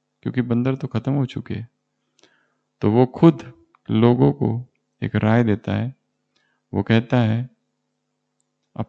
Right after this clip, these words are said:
तक हमने आपसे जो बंदर खरीदे, वो सब हमारे पास है, मेरे पास है, तो मैं तुम सबको पैंतीस,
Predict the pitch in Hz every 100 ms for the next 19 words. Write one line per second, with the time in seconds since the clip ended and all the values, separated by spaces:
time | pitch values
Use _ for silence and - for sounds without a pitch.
0 | - 127 - 113 117 127 120 117 - -
1 | 113 113 110 110 113 - 113 120 123 107
2 | 123 _ 107 107 117 107 104 107 107 107
3 | 107 - 101 104 _ _ 101 107 104 107
4 | 98 - 117 107 - _ _ _ _ _
5 | _ _ _ _ _ 107 110 120 123 131
6 | 135 - 139 156 - 120 139 _ _ _
7 | _ _ _ _ 123 131 - 160